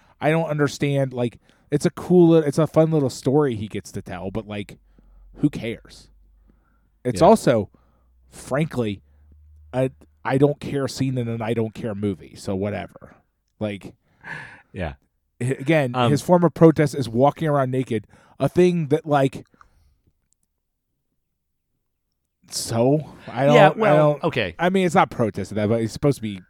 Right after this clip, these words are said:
Speaker 1: losing his mind or whatever.
Speaker 2: By that, by that point, he's had a psychotic break,
Speaker 1: Yes,
Speaker 2: right?
Speaker 1: that's true.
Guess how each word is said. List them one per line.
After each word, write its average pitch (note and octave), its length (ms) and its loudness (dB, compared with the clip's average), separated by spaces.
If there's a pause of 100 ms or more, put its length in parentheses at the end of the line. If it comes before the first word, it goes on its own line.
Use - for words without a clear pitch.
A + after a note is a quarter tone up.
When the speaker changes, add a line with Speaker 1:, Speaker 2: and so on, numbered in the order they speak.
(140)
Speaker 1:
losing F#2 340 -4
his E2 140 -16
mind E2+ 300 -16
or D#3+ 40 -18
whatever. D#3+ 160 -20
Speaker 2:
By D#3+ 140 2
that, F3 360 0
by D#3 260 0
that E3 200 0
point, C3 260 0
he's A2+ 180 -8
had A2 160 2
a G2+ 60 -2
psychotic F2 520 -4
break, - 180 -12
Speaker 1:
Yes, G2 140 -8
Speaker 2:
right? D2+ 120 -8
Speaker 1:
that's G2 240 -10
true. - 200 -20